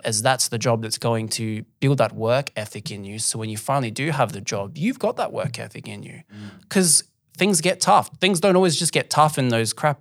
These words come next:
Speaker 1: you know, I'm not gonna call it crappy, but, you know, in those retail or hospitality jobs, they get tough sometimes. But things get tough in the job in your dreams as well.
Speaker 2: Mm.
Speaker 1: And if you haven't built that structure, um, you're gonna,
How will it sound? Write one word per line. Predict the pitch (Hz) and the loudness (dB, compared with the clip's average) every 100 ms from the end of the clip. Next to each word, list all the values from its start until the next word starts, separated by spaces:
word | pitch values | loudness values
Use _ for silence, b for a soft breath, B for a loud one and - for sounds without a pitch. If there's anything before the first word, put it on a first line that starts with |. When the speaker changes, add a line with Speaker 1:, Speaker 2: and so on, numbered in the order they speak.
| 170 | -2
Speaker 1:
you | 131 | 0
know, | 110 104 | 0 -2
I'm | 107 | -2
not | 117 | -4
gonna | 113 | -4
call | 104 92 | -6 -8
it | |
crappy, | - 135 123 107 | 0 2 2 -4
but, | 98 101 | -6 -4
you | 123 | -2
know, | 113 101 110 B B B - | -2 -4 -8 B B B -2
in | 139 | 2
those | 127 113 110 107 - - | 6 4 4 0 -4 -2
retail | 131 131 117 127 117 117 110 107 | 2 2 4 6 6 6 4 2
or | 104 | 0
hospitality | 95 143 127 131 120 123 120 110 | 2 4 4 2 4 6 6 2
jobs, | 104 107 | -2 -2
they | 123 | 0
get | 117 - | 0 0
tough | - 104 | 0 0
sometimes. | - 110 107 - 110 131 | 0 -2 -4 -2 -2 -2
But | 147 | -2
things | - 202 185 | -2 -2 -2
get | 165 | -4
tough | - 165 160 | -2 -2 0
in | |
the | 147 127 | 0 2
job | 143 147 143 | 2 2 2
in | |
your | 123 120 | 2 2
dreams | 135 160 156 113 | 2 2 2 2
as | 101 | 0
well. | 120 185 - - B | 2 2 0 -4 B
Speaker 2:
Mm. | 101 B | -18 B
Speaker 1:
And | 135 139 135 156 | 2 2 2 0
if | 135 151 | -2 0
you | 180 | 2
haven't | 180 165 131 110 | 2 2 0 -2
built | 113 143 135 123 | 0 2 2 0
that | 120 - | 0 0
structure, | - - 135 - 156 113 110 135 B B B - | -2 0 0 -2 -2 -2 -2 -4 B B B 2
um, | 117 113 113 110 - | 4 4 2 -4 -8
you're | 131 127 135 | -4 -2 2
gonna, | 143 127 | 2 0